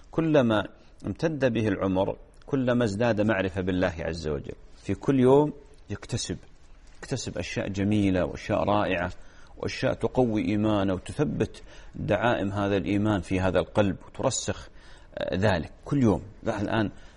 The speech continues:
مثلًا الإنسان كلما كبر به العمر ومرت به السنين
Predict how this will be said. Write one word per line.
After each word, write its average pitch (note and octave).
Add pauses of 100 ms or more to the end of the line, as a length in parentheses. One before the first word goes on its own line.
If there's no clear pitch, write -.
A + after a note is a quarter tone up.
(160)
مثلًا G2+
الإنسان G2
كلما A2
كبر A2
به G2+
العمر G2+ (500)
ومرت G2+
به G2+
السنين G#2+